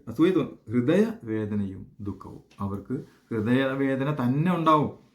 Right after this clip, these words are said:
മറ്റുള്ള ആളുകൾ നന്നായി ജീവിക്കുന്നത് കാണുമ്പോൾ ആർക്കെങ്കിലും അസൂയ തോന്നുന്നുണ്ടെങ്കിൽ ആ അസൂയ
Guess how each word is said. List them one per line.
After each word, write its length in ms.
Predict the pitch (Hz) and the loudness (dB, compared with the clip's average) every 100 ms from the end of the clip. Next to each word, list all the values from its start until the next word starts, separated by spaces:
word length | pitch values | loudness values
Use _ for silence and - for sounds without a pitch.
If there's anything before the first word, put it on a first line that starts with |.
| _ - | _ -12
മറ്റുള്ള 280 | 101 117 139 135 | -10 -6 -2 0
ആളുകൾ 220 | 127 123 135 131 | 0 0 0 0
നന്നായി 300 | 117 123 139 | 4 2 4
ജീവിക്കുന്നത് 440 | 127 123 123 135 135 | 2 2 0 -4 -4
കാണുമ്പോൾ 480 | 127 120 120 120 135 175 127 | -4 -2 -2 -2 -2 -4 -4
ആർക്കെങ്കിലും 560 | 113 107 117 120 139 135 | -6 -8 -6 -4 -2 -2
അസൂയ 300 | 107 127 143 151 | 0 2 2 2
തോന്നുന്നുണ്ടെങ്കിൽ 680 | 131 139 135 123 123 139 135 - - _ _ | 0 0 0 0 2 4 2 0 -12 _ _
ആ 100 | - 135 113 | -2 2 2
അസൂയ 300 | 123 131 | 2 2